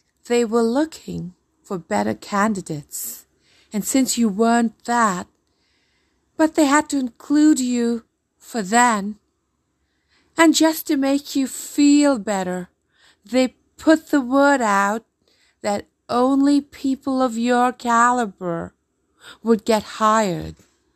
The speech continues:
Which is why y'all slaughtered me, because you knew that although you'd been hired, it was only until a real contender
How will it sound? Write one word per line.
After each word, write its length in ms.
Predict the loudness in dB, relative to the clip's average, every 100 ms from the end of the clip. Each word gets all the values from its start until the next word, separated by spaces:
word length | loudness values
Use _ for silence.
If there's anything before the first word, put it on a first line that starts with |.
| _ _ _ _ _ _ _ _ _ _ -20 -20 2
Which 260 | 4 4
is 180 | 2 -2
why 840 | -4 -2 -2 -4 0 2 2 -2 -6 -20 -14
y'all 300 | 0 4 4
slaughtered 720 | 2 2 4 4 4 -2 -6 -8
me, 400 | -6 -4 -4 -6 _ _ _ _
because 420 | -8 0 4 4 4
you 140 | 2
knew 260 | 4 4 4
that 140 | 4
although 560 | 4 2 0 -2 0 0
you'd 400 | 0 -2 -4 -6
been 200 | -6 -6
hired, 800 | -8 -2 0 2 0 -4 -8 -12 -20 _ _ _ _ _ _ _ _ _ _ _ _ _
it 180 | 2 2
was 220 | 4 4
only 360 | 4 4 2 2
until 400 | 0 -2 -2 0
a 100 | 0
real 260 | 0 -2 -4
contender 920 | -6 -10 -10 -8 -4 -2 -2 -6